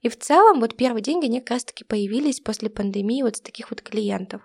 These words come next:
И вот всю прошлую осень мы так и работали, это был, вот, наверное, самый счастливый период моей жизни, потому что впервые появились деньги. Моя первая зарплата в студии, мы открылись в феврале, а я получила только в се-, ну, первые деньги получила личные в сентябре.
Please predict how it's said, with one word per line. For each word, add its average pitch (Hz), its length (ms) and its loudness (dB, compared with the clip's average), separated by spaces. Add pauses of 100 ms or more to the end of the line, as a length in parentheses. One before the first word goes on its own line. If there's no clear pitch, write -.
(140)
И 240 360 2
вот 202 200 0
всю - 120 -2
прошлую 262 460 4
осень 262 240 2
мы 254 80 2
так 269 240 -2
и 220 40 0
работали, 220 520 4
это 220 160 -4
был, 226 200 0
вот, 220 120 -2
наверное, 196 180 -2
самый 202 300 -2
счастливый 208 380 -4
период 208 340 -4
моей 196 140 -2
жизни, 277 320 -2
потому 208 220 -8
что - 120 -12
впервые 214 380 -4
появились 190 460 -8
деньги. 285 580 -2
Моя 220 240 0
первая 226 420 0
зарплата 202 600 -2
в - 40 -10
студии, 208 640 -4 (120)
мы 220 140 2
открылись 208 440 -4
в - 60 -14
феврале, 214 480 -2
а 311 40 4
я 220 140 0
получила 226 460 -4
только 240 240 -8
в - 40 -12
се-, - 200 -12
ну, 233 160 -2
первые 208 340 -6
деньги 269 360 -6
получила 233 640 -4
личные 202 420 -4
в 196 60 -8
сентябре. 214 680 -4